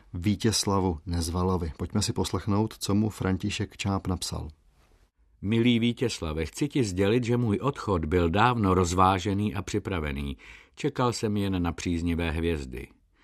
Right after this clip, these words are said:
Speaker 2: Nikdo nebyl zasvěcen a ti, co mi pomáhali, jsou zde se mnou. Jestli jsem ti nějak zkomplikoval situaci, promiň. Nemohl jsem jednat jinak. Nelze stále snášet špínu, lež, podfuky.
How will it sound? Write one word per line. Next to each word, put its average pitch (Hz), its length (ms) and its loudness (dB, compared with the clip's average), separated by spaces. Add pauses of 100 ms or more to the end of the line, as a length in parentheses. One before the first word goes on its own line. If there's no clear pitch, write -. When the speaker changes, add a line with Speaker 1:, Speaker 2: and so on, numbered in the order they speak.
(460)
Speaker 2:
Nikdo 131 360 2
nebyl 101 280 0
zasvěcen 113 720 -2
a 92 100 0
ti, 117 200 2
co 98 160 -2
mi 87 120 0
pomáhali, 95 600 0
jsou 90 240 -2
zde 87 180 -2
se - 180 -4
mnou. 64 420 -8 (720)
Jestli 127 340 4
jsem 143 200 2
ti 135 160 4
nějak 127 300 4
zkomplikoval 127 760 2
situaci, 120 560 0
promiň. 71 680 2 (220)
Nemohl 139 440 0
jsem 82 260 -2
jednat 95 420 0
jinak. 82 340 0 (840)
Nelze 127 380 6
stále 107 380 2
snášet 101 480 0
špínu, 104 580 4
lež, 98 320 4
podfuky. - 680 -4